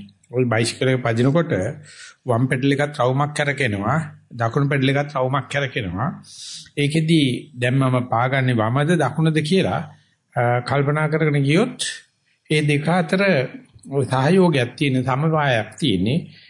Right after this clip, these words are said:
එකට යෙදීමක් තියෙන්නේ. ඉතින් මේක දැන ගැනීම සඳහා සරුවචනාංශේ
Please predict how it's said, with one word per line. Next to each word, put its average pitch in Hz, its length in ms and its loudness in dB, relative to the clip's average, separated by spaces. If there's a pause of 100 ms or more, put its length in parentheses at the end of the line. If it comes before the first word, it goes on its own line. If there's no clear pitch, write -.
එකට 165 280 0
යෙදීමක් 135 500 2
තියෙන්නේ. 127 480 2 (520)
ඉතින් 151 180 0
මේක 156 240 4
දැන 135 260 2
ගැනීම 160 460 4
සඳහා 165 540 0
සරුවචනාංශේ 147 1000 0